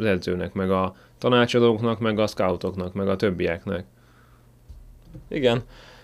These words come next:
Speaker 2: Egyszerűen nem, nem, nem, nem tudom. <laughs> Annyira, annyira logikátlan, hogy tényleg Fofana is jól játszott, Datro Fofanára gondolok, jól játszott, azt hiszem, francia első osztályból hoztuk el.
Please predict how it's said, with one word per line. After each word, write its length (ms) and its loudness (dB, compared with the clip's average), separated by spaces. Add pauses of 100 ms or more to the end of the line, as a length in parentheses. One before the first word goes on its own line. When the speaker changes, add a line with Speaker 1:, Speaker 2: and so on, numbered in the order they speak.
(120)
Speaker 2:
Egyszerűen 560 2 (520)
nem, 240 4
nem, 160 4
nem, 240 2 (200)
nem 200 2
tudom. 180 2 (380)
<laughs> 480 4
Annyira, 300 8 (320)
annyira 340 10
logikátlan, 680 8
hogy 180 4 (360)
tényleg 320 8
Fofana 440 2
is 240 2 (340)
jól 260 8
játszott, 560 6 (120)
Datro 280 6
Fofanára 460 2
gondolok, 500 2
jól 300 8
játszott, 600 4
azt 160 2
hiszem, 120 4
francia 360 2
első 220 4
osztályból 420 6
hoztuk 320 -4
el. 260 6